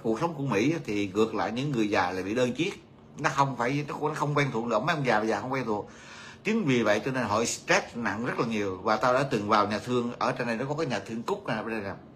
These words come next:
Thì nó, nhớ người bị, ờ, tâm thần nhẹ, nó gọi là stress nhẹ, bị tâm thần nhẹ đó. Thế thì họ tới, à, nhà thương thì họ ngồi một chỗ và họ ngước mặt lên trời, họ chỉ nói một, lảm nhảm một mình.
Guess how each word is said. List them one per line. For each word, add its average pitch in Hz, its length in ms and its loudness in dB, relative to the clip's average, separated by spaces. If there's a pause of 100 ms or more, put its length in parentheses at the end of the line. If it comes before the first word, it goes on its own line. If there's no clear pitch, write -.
(480)
Thì 107 240 0
nó, 117 100 0 (260)
nhớ 123 320 0
người 117 120 4
bị, 110 280 2
ờ, 120 200 4
tâm 131 240 2
thần 98 220 0
nhẹ, 92 220 -2
nó 123 120 -4
gọi 107 120 0
là 101 100 2
stress 160 360 -2
nhẹ, 98 180 -2
bị 113 100 -4
tâm 117 140 -2
thần 98 140 -2
nhẹ 98 240 0
đó. 127 100 -2 (720)
Thế 190 140 2
thì 123 200 4
họ 127 1200 10 (680)
tới, 202 340 10
à, 139 540 8 (1400)
nhà 135 160 4
thương 139 280 6 (100)
thì 117 100 4
họ 107 240 4
ngồi 113 260 2
một 104 220 -2
chỗ 113 240 6
và 113 100 4
họ 98 140 0
ngước 160 260 2
mặt - 120 -6
lên 110 180 -4
trời, 98 200 0
họ 92 300 0
chỉ 113 140 -8
nói 139 180 -2
một, 110 320 -6
lảm 107 240 2
nhảm 117 140 -2
một 107 180 -4
mình. 95 180 -6